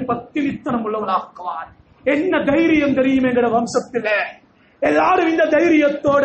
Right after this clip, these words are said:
நாங்க வாழ்க்கையை வாழ்வோம். நான் விபச்சாரம் செய்யாதவன், என் வாழ்க்கையில கள்ள தொடர்பு இல்ல, நாங்க ஜெனுவின். அந்த இது யாருடைய வெற்றி தெரியுமா? அன்பு நபியுடைய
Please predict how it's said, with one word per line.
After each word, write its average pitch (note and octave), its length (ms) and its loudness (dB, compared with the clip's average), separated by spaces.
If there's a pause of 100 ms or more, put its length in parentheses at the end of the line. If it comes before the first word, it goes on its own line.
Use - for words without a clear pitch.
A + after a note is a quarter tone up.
(120)
நாங்க B3+ 240 0
வாழ்க்கையை B3+ 440 0
வாழ்வோம். A3+ 400 0 (440)
நான் D#4+ 300 0
விபச்சாரம் D4 680 0
செய்யாதவன், F3 520 -4 (1400)
என் F4 340 0 (280)
வாழ்க்கையில E4+ 500 0 (180)
கள்ள E4+ 180 2 (180)
தொடர்பு C#4 420 0
இல்ல, G3 140 -8 (1080)
நாங்க E4+ 260 2 (160)
ஜெனுவின். D#4+ 480 0 (560)
அந்த E4+ 260 0 (180)
இது D4+ 120 -2 (180)
யாருடைய F4+ 460 4 (100)
வெற்றி D#4 280 0 (100)
தெரியுமா? C4 420 0 (480)
அன்பு F4 320 -2
நபியுடைய D#4 420 2